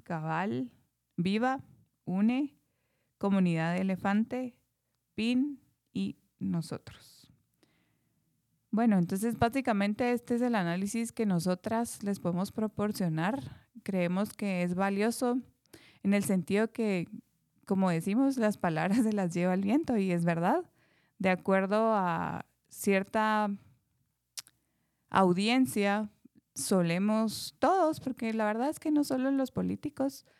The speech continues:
cambiar nuestra forma de gesticular, nuestra forma de hablar, eh, el vocu-, el vocabulario en que... que, eh, que utilizamos, pero de alguna manera cuando tenemos algo escrito,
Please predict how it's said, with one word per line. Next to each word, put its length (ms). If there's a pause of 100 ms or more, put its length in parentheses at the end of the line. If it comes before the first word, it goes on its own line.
(220)
cambiar 560
nuestra 360
forma 400
de 120
gesticular, 920
nuestra 360
forma 420
de 80
hablar, 720 (440)
eh, 500
el 80
vocu-, 380
el 160
vocabulario 540
en 140
que... 460
que, 380
eh, 60 (720)
que 100
utilizamos, 640
pero 360 (400)
de 60
alguna 280
manera 380
cuando 240
tenemos 420
algo 240
escrito, 640